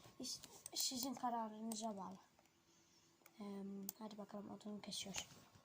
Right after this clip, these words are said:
Videoyu durdurayım, ben altmış dört tane odunum olunca açarım. Dostlarım, devam ediyoruz. Az daha ölüyordum. E, odun toplayamadım gece olduğu için. Bakın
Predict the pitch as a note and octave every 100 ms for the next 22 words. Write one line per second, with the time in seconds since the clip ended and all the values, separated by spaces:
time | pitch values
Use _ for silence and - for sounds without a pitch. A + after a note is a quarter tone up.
0 | - - - A#3+ C4 C4+ B3 C#4 B3 C#4
1 | D4 D4 C4+ C4 B3+ - - B3 - B3
2 | - - - - C4 - C4+ B3+ B3 A#3
3 | A#3+ A#3+ A#3 A#3 A#3 A3+ A3+ A3 A3+ G3
4 | - - - - - - - - - -
5 | - - - - - _ - E3+ - -
6 | - - - - - - - A3+ - -
7 | B3 A#3 A3 A3 A#3 A#3 A#3 A#3 A3+ A3+
8 | B3+ - - - - - - B3 A#3+ -
9 | B3+ A#3+ A#3 A#3+ B3 B3 A#3 B3 - -
10 | A#3 A3+ A3 A3 A#3 - A3 B3+ B3+ B3
11 | A3+ A#3 A3+ A3+ A3+ A3+ A3 B3 A#3 A#3+
12 | A3+ A3 A3